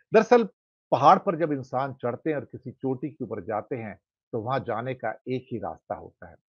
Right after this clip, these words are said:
एक ही पगडंडी होती है, या कहा जाए तो डिफिकल्ट रास्तों में से एक ही रास्ता होता है। जिस रास्ते से आप ऊपर जाते, उसी रास्ते से आप नीचे आते हो।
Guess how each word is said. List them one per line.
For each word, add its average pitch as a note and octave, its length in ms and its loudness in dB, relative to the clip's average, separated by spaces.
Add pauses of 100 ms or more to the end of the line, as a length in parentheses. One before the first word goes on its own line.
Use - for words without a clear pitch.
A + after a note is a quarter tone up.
एक C3+ 240 -2
ही C#3 60 -4
पगडंडी A2 500 -6
होती G#2 360 -8
है, C#3 160 -6 (280)
या B2+ 160 4
कहा D3+ 420 2
जाए G#2 200 0
तो G#2+ 300 -8 (760)
डिफिकल्ट C3 520 0
रास्तों A2 340 -2
में A#2+ 60 -6
से - 140 -12 (180)
एक C3 140 -6
ही B2 60 -2
रास्ता G#2 340 -4
होता G2 260 -6
है। G#2 80 -4
जिस D3 240 -6
रास्ते A#2 340 0
से A#2+ 120 -4
आप G2+ 240 -4
ऊपर B2+ 260 -4
जाते, F#2 340 -6 (140)
उसी - 200 -10
रास्ते G2 360 -6
से - 160 -12
आप G2 220 -6
नीचे F2+ 420 -12
आते - 280 -16
हो। - 160 -20